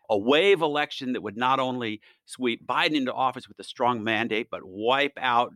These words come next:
Republican candidates up and down the ballot. And the, the Biden White House would have a, you know, clear support for this whole range of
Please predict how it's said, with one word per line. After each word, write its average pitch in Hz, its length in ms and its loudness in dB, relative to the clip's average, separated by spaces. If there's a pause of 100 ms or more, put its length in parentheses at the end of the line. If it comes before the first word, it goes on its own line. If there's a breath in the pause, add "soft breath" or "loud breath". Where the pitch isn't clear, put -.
Republican 107 480 -2
candidates 107 500 -6
up 113 220 -2
and 113 140 -6
down 104 320 -4 (200)
the 101 80 -6
ballot. 113 440 0 (680 loud breath)
And 147 420 2 (540 soft breath)
the, 135 680 4 (120)
the 123 320 0
Biden 156 460 -2
White 185 200 0
House 139 260 -4
would 123 160 -4
have 117 520 -8 (140)
a, 110 320 -2 (220)
you 123 80 -10
know, 110 80 -10
clear 175 320 0
support 175 420 -2
for 131 80 -6
this 110 200 -6
whole 160 480 0
range 135 440 0
of 104 160 -8